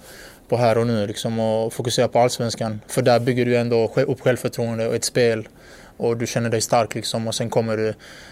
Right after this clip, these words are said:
till Europa-matcherna då, och då kommer du med självförtroende. Det är liksom, om det skulle gå dåligt i allsvenskan så är det liksom bara inte att ställa om och tänka, "Ja, men nu är det,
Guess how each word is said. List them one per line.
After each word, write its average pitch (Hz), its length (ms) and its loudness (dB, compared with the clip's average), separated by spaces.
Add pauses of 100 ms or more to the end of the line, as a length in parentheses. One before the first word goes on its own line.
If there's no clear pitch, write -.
(280)
till 110 320 0
Europa-matcherna 117 2000 -2
då, 110 240 0 (120)
och 127 200 -6
då 120 120 0
kommer 120 240 0
du 117 60 0
med 117 200 0
självförtroende. 110 680 -2 (120)
Det 131 80 -4
är 117 60 0
liksom, 117 440 -4 (380)
om 127 140 0
det 123 60 4
skulle 131 200 2
gå 127 160 2
dåligt 127 320 4
i - 20 2
allsvenskan 127 520 0
så - 120 -2
är 117 60 2
det 120 60 -2
liksom 117 300 -2
bara 117 260 4
inte 113 380 2
att 110 60 -2
ställa 120 260 0
om 113 160 2
och 110 80 -4
tänka, 117 220 -2
"Ja, 117 80 4
men 123 140 0
nu 123 140 4
är 117 40 2
det, 117 280 2